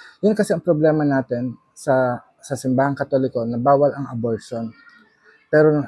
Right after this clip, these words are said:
nung sinaunang panahon, yung panahon ng ating mga ninuno, bago pa dumating ang Katoliko, ang,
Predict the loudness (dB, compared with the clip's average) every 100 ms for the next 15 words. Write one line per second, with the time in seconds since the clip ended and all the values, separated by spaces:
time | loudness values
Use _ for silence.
0 | -2 -4 -2 -4 -4 -4 -2 -2 0 0
1 | 0 -4 -8 -4 -2 0 0 -2 -8 -4
2 | -2 0 0 0 0 -2 -2 -4 -2 -2
3 | 0 0 -2 -4 -10 -10 -4 0 0 2
4 | 2 0 -2 _ _ -20 -6 -4 -4